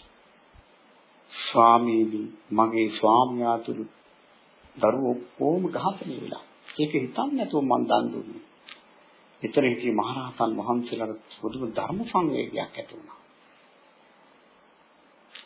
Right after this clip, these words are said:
ඒ වගේම පුහුදුන් ස්වාමීන් වහන්සේලා අඬන්න ගත්ත මොනතරම් ඉවසීමේ ශක්තියක් නැති වෙයිද? අන්න ඒ වගේ උදාාර චරිතවත් ඇති පුද්ගලයෝ ගැන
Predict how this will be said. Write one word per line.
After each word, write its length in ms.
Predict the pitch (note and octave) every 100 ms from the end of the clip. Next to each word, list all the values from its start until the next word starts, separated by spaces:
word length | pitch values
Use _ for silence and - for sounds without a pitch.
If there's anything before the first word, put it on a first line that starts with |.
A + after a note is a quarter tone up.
| - _ - -
ඒ 120 | C3
වගේම 400 | B2+ B2 A#2+ A#2+ A#2+ -
පුහුදුන් 420 | B2 F3+ E3+ C#3+
ස්වාමීන් 480 | - A#2+ B2+ D3+ C#3
වහන්සේලා 440 | B2 A#2+ A#2+ B2
අඬන්න 360 | A2+ F3+ G#3 -
ගත්ත 220 | - - G#2+
මොනතරම් 540 | G#2 E3 F#3+ F3+ F3+ C#3+
ඉවසීමේ 600 | C#3 F#3+ G#3 G3+ G#3+ A3
ශක්තියක් 500 | - - - D#3+ -
නැති 220 | - C#3
වෙයිද? 300 | C3 A2+ - - - - - - - - _ _ - - - - _ -
අන්න 160 | G#2+ B2
ඒ 120 | B2+
වගේ 240 | B2+ A#2+
උදාාර 640 | G#2+ - A2 C3 E3 G3 G#3
චරිතවත් 460 | G3+ B2+ C#3 D3+ B2+ A#2
ඇති 220 | - A2+ -
පුද්ගලයෝ 500 | A2 G#2+ B2 B2+ A#2+
ගැන 220 | C#3+